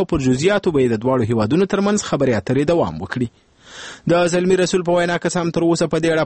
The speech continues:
پریکړه نه ده شوې چې څومره امریکایي سرتیري به په څو پوځي اډو کې له دوه زره څوارلسم میلادي کال وروسته په افغانستان کې پاتې کیږي، خو د پاتې کیدونکو سرتیرو د رول په اړه بحث شوی.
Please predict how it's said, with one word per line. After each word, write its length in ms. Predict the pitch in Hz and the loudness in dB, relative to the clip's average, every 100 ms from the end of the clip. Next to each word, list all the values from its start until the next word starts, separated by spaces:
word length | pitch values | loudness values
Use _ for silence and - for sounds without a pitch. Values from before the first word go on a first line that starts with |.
| - | -2
پریکړه 280 | 165 - 143 | -4 -2 0
نه 40 | |
ده 120 | 180 185 | 0 0
شوې 220 | - 151 | 0 0
چې 80 | 131 - | -2 -2
څومره 240 | 190 180 | 0 0
امریکایي 320 | 143 139 143 - | 0 0 0 0
سرتیري 360 | 127 151 170 175 | -2 0 0 0
به 120 | 165 135 | 0 0
په 80 | 123 | 0
څو 100 | 185 190 | 0 0
پوځي 260 | 160 135 156 139 | 0 0 0 0
اډو 180 | 143 | 0
کې 120 | 165 175 | -2 -2
له 40 | 151 139 | 0 0
دوه 60 | 143 | 0
زره 120 | 135 - | 0 0
څوارلسم 420 | 123 113 - 131 | -2 -2 0 0
میلادي 260 | 120 113 120 | 2 0 0
کال 160 | 131 120 | -2 0
وروسته 240 | 123 - - | -2 -2 -4
په 140 | 101 | -4
افغانستان 420 | - 104 95 123 113 | -2 -4 -2 -2 -2
کې 120 | 92 95 | -2 -4
پاتې 180 | 92 - | -4 -4
کیږي، 300 | 196 175 101 90 - - - - - | -2 -2 -4 -8 -12 -20 -20 -20 -6
خو 140 | - 185 | 0 0
د 140 | 180 175 | 0 -2
پاتې 160 | 175 165 190 | -2 -4 -2
کیدونکو 320 | 214 208 185 | 0 0 0
سرتیرو 420 | 180 - 180 180 175 | 0 0 2 2 2
د 100 | 135 131 | 0 2
رول 160 | 185 185 | 2 0
په 220 | - 117 | -2 -4
اړه 180 | 104 104 | -2 -2
بحث 220 | 123 131 - | -2 -2 -2
شوی. 200 | 101 | -4